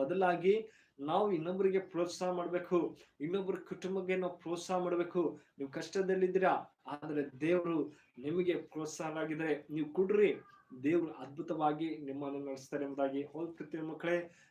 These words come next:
ನಾವು ಕೊಡಬೇಕಂದ್ರೆ ಇನ್ನೊಬ್ರಿಗೆ ಪ್ರೀತಿಯಿಂದ ಕೊಡಬೇಕು, ಒಳ್ಳೆ ಮಾತನ್ನ ಆಡ್ಬೇಕು. ಈ ದಿನಗಳಲ್ಲಿ ನೋಡೋದಾದ್ರೆ,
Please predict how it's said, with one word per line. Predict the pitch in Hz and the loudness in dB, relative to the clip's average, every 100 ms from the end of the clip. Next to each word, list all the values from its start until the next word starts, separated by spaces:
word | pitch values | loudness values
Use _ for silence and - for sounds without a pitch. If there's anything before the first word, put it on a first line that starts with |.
| - | -8
ನಾವು | 143 139 | -6 -2
ಕೊಡಬೇಕಂದ್ರೆ | 170 190 185 190 170 165 185 | 0 2 2 0 0 2 2
ಇನ್ನೊಬ್ರಿಗೆ | 160 175 175 170 | 2 0 0 -4
ಪ್ರೀತಿಯಿಂದ | 156 - 202 202 185 185 | -6 -4 -4 -2 -2 -2
ಕೊಡಬೇಕು, | 175 175 170 170 170 147 127 - _ | -2 -4 -2 0 0 -2 -4 -14 _
ಒಳ್ಳೆ | 151 180 | 2 2
ಮಾತನ್ನ | 160 151 170 180 185 180 | 2 -6 -8 -4 -2 -2
ಆಡ್ಬೇಕು. | 175 170 175 160 147 | -2 -2 -2 -2 0
ಈ | 170 | 0
ದಿನಗಳಲ್ಲಿ | 170 185 185 185 180 | 0 0 0 2 2
ನೋಡೋದಾದ್ರೆ, | 180 180 175 190 190 | 2 2 2 2 2